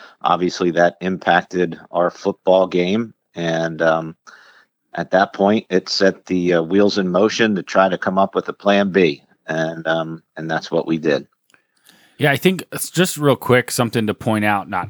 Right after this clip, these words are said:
Speaker 2: obviously to you, Drew, but, uh, to some of our listeners. I know 'cause we,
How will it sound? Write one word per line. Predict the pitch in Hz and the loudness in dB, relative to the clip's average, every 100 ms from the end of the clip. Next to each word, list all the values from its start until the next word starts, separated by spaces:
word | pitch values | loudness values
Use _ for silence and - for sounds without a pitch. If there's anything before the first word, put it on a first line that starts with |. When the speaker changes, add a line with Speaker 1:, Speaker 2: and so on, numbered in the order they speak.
| 101 | -8
Speaker 2:
obviously | 92 90 85 - 92 90 | -6 -6 -6 -6 -6 -8
to | - 90 | -10 -6
you, | 107 98 104 | -4 -4 -4
Drew, | 101 104 113 | -4 -2 0
but, | 117 104 95 | 0 -2 -2
uh, | 113 107 101 | 2 2 0
to | - 117 110 | 2 2 2
some | 147 147 | 2 2
of | 120 | 2
our | 104 | 0
listeners. | 127 - 107 101 | 0 0 -4 -2
I | |
know | 113 123 117 | 0 2 0
'cause | 120 110 | -2 -2
we, | 147 - | -2 -4